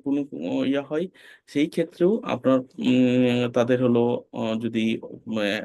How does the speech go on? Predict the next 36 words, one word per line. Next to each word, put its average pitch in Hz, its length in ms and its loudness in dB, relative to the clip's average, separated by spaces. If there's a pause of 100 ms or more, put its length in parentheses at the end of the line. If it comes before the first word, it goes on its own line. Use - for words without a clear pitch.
(160)
power 113 220 2
of 113 100 -4
attorney 113 320 2
দি-, 95 200 -4
দেওয়া 110 240 0
থাকে - 220 -16
সেই 110 160 -4 (140)
ফর্মটা 113 260 -4
ফিল 123 160 -2
আপ 120 100 -4
করতে 123 260 -4
হবে। 135 120 -6
একই 123 240 -8
রকম 123 400 -4
অবস্থানেই, 127 580 -2 (460)
আহ, 101 680 -2
আইনজীবী 123 320 2
বা 123 100 -4
কোম্পানি 117 300 0
মনোনীত 113 320 0
ব্যক্তির 123 420 -4 (220)
একই 127 200 -4
রকম 131 280 -2 (140)
ইস্যুই, 147 560 0
আহ, 107 500 0
আসবে। 113 380 -8 (560)
তারপর 143 240 0
অন্যান্য 147 380 4
তথ্য, 123 480 -4 (120)
আপনি 156 520 -4
আসলে 135 300 -4
এইটা 135 320 -2
কোন 165 300 -4
ক্লাসে 131 360 -2
অ্যাপ্লাই 104 280 -2
করতেছেন, 95 520 -10